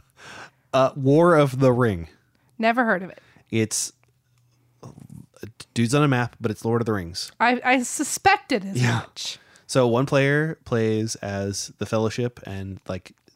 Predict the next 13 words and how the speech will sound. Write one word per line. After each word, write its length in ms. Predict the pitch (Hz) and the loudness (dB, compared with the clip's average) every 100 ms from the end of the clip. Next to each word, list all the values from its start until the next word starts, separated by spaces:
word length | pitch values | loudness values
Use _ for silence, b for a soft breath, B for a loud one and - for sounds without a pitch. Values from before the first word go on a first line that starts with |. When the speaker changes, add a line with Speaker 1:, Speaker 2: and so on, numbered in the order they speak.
| _ | _
Speaker 1:
the 140 | 95 98 | -14 -6
elves 260 | 101 101 | -4 -4
and 100 | 98 | -8
the 40 | 92 | -10
humans 320 | 92 95 92 | -8 -8 -8
and 80 | 95 | -8
the 60 | 95 | -8
dwarves 180 | 90 92 | -8 -10
and 100 | 90 | -10
stuff. 340 | 92 92 - _ b b b b b _ | -10 -12 -16 _ b b b b b _
The 180 | 110 107 | -2 0
other 120 | 113 | 0
guy 360 | 117 113 117 | 0 0 -2